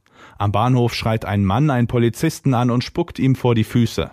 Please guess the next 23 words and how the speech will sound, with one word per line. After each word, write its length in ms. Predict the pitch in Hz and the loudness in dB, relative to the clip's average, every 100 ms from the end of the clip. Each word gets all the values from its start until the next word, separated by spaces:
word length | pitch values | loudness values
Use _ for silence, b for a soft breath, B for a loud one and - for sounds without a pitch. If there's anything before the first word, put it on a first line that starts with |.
| _ B B B | _ B B B
Ein 160 | - 147 | -4 -2
paar 160 | 156 | 0
Meter 340 | 143 151 156 117 | 0 0 0 0
weiter 400 | 135 185 175 139 | 0 0 -2 -2
prügeln 400 | - 143 147 131 | 0 0 2 2
sich 200 | 120 - | 0 -2
zwei 200 | - 120 | -2 0
Anzugträger. 840 | 151 - 127 - - 98 92 - - _ B B B | 0 0 -4 -2 0 0 -2 -6 -12 _ B B B
An 160 | 135 147 | 0 2
der 160 | 147 135 | 4 2
Supermarktkasse 1000 | 165 185 151 139 139 - 143 139 135 | 0 0 0 0 -2 -2 -2 0 0
wird 160 | 117 - | 0 0
man 160 | 110 107 | 0 2
angeherrscht, 720 | 123 165 127 98 101 - - | 2 2 0 0 0 -2 -2
wenn 120 | 110 | 0
die 100 | 104 | 2
Maske 340 | 104 117 - | 0 0 0
nicht 240 | 107 107 - | 0 0 -2
akkurat 480 | 117 123 104 101 - | -4 -2 0 0 0
auf 160 | 104 | -2
der 100 | 107 | 0
Nase 320 | 107 113 110 | 2 2 0
sitzt. 500 | 98 90 - - - | 0 -2 -6 -16 -18